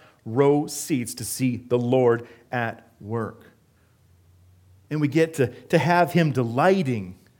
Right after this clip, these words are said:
delighting in us, in producing fruit through our hands. That is amazing that God gives us that privilege. He also faithfully grows us. It says, "And increasing in the knowledge of God." Again.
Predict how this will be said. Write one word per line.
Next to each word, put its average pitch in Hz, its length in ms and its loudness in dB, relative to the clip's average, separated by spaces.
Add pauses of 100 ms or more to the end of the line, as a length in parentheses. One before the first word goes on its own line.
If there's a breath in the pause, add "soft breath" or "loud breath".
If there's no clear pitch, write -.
(200 soft breath)
delighting 147 520 2
in 107 120 -4
us, 85 360 -14 (840)
in 143 120 -4
producing 170 600 4
fruit 165 520 2 (220)
through 131 500 -2 (320 loud breath)
our 120 140 -2
hands. 101 600 -8 (400)
That 135 80 -2
is 117 80 -2
amazing 110 600 -8
that 95 140 -16
God 95 240 -6 (400 soft breath)
gives 107 260 -4
us 92 140 -8
that - 180 -12
privilege. 90 560 -10 (300 soft breath)
He 147 100 6
also 151 240 4
faithfully 156 540 2
grows 160 400 4
us. 113 340 -2 (460 soft breath)
It 135 120 0
says, 135 220 2
"And 143 180 -2
increasing 170 640 0
in 156 120 0
the 160 60 0
knowledge 139 340 2
of 143 80 -4
God." 170 200 2
Again. 127 380 -2